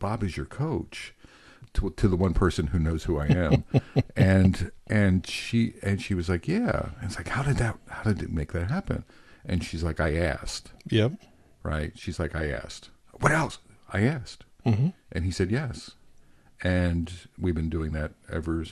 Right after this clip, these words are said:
Speaker 1: ever since. And I think there's value in it. The point of that story is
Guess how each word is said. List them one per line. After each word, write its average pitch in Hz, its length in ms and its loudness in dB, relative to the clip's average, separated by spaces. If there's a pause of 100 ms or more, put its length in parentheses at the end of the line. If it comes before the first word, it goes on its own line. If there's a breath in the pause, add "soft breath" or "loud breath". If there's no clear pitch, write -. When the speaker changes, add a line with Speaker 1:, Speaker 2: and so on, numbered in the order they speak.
(100)
Speaker 1:
ever 87 160 0
since. 120 260 0
And 104 260 2
I 101 120 0
think 101 200 0
there's 92 180 2
value 78 440 2
in - 140 -6
it. - 880 -16 (480)
The 110 180 2
point 151 300 4
of 113 100 8
that 90 200 6
story 73 800 2
is 80 640 -2